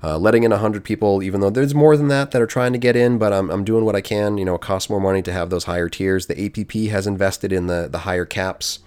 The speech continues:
So, um, they're also doing a lot of online education. I'll, I'll talk about that a little bit more in a minute, but, uh, I just wanna say that I'm going to try to keep this free content going as, as long as I can. I don't know that I can guarantee that I can stick with it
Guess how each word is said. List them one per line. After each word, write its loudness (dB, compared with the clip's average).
So, -4
um, -2
they're 4
also 2
doing 0
a 2
lot 2
of 0
online -2
education. -6
I'll, -6
I'll -6
talk -4
about -4
that -4
a -6
little -6
bit -8
more -4
in -6
a -8
minute, -8
but, -4
uh, -8
I -8
just -8
wanna 0
say 0
that 0
I'm 0
going 0
to -2
try -4
to -4
keep -4
this -4
free 0
content -2
going 0
as, -6
as -4
long 0
as -2
I -4
can. -2
I -2
don't 4
know 6
that 2
I 4
can -2
guarantee 0
that 0
I 0
can -6
stick -2
with 0
it 2